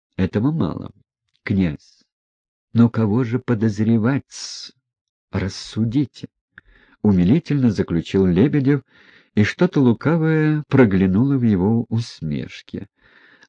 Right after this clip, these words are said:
«Осмотрели бы вы ещё раз комнаты и в ящиках», озабоченно произнёс князь после некоторой задумчивости.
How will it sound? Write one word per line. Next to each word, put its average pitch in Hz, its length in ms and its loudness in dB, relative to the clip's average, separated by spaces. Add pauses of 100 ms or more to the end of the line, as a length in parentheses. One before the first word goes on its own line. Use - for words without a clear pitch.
(120)
«Осмотрели 95 720 -2
бы 135 160 -2
вы 131 140 0
ещё 135 420 0
раз 127 420 -2 (100)
комнаты 110 920 0 (240)
и 95 140 2
в 78 60 -2
ящиках», 82 920 -6 (280)
озабоченно 82 760 -6
произнёс 78 600 -6
князь 117 460 -4
после 85 340 -6
некоторой 92 480 -4
задумчивости. 82 1120 -8